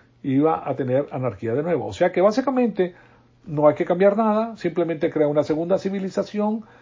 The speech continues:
haciendo la misma cosa que la primera civilización, pero eso terminaría en anarquía. Número dos,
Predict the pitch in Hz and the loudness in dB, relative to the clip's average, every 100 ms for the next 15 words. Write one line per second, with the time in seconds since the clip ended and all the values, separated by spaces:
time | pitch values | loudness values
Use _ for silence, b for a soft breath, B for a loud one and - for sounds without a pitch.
0 | B 139 127 170 170 170 175 - 156 160 | B -6 0 2 2 0 -2 -4 -4 -2
1 | 165 185 165 170 170 170 170 147 139 131 | -2 -2 2 2 2 0 2 2 0 -2
2 | 151 143 147 135 123 123 160 175 175 b | -2 -2 -6 -6 -6 -4 -4 -4 -8 b
3 | b b - 135 131 135 156 151 - 147 | b b -4 0 2 0 -2 -4 -4 -4
4 | 131 120 113 110 113 120 135 107 101 98 | -2 -4 -4 -4 -4 -8 -10 -10 -10 -12
5 | - - - _ _ _ _ - b b | -18 -20 -20 _ _ _ _ -20 b b
6 | b _ - 220 214 214 160 - - | b _ -2 2 6 8 8 4 -18